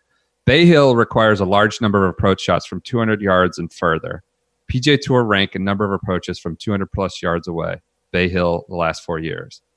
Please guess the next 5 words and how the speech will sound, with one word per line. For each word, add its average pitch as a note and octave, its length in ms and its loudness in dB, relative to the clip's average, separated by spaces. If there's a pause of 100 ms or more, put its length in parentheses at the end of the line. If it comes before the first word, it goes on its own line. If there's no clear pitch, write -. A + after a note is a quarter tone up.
(240)
Second, B2 560 -2
third, G#2 500 0 (120)
first, F#2 520 0
and E2 180 -10
third - 440 -8